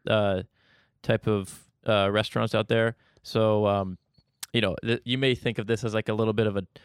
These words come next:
of a downgrade, but, uh, I ended up working at, um, a pub.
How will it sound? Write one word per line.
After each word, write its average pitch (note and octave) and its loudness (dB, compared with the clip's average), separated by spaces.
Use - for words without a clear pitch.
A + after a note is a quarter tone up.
of G#2 0
a G2+ 2
downgrade, A2+ 2
but, A2 0
uh, G2+ 0
I A2 2
ended A#2 0
up A2+ -2
working A2+ 0
at, - -2
um, G2 -2
a - 0
pub. B2 0